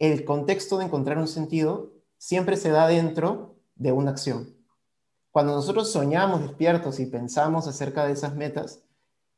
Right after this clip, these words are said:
tiene que ver con ponernos una dirección pero el sentido se encuentra cuando lo empezamos a hacer.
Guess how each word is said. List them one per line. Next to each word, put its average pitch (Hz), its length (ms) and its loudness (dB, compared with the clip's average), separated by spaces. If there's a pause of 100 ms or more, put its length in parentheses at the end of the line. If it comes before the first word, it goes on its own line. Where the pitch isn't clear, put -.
(320)
tiene 196 240 6
que 156 140 6
ver 160 160 6
con 180 280 0
ponernos 160 600 4
una 156 180 0
dirección 151 760 -2 (520)
pero 143 160 6
el 139 60 6
sentido 143 380 2
se 196 100 0
encuentra 175 340 0
cuando 151 200 2
lo 131 60 0
empezamos 147 420 -6
a 131 40 -12
hacer. - 300 -10